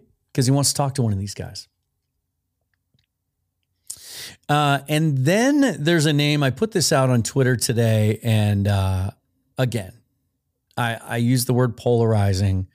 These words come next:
Um, Brian Schottenheimer. Dan Quinn elected to go with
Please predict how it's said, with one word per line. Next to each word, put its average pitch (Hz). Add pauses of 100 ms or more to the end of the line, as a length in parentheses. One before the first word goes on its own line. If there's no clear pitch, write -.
(580)
Um, 104
Brian 190
Schottenheimer. 107 (1800)
Dan 170
Quinn 180 (180)
elected 151 (520)
to 160
go 139
with 135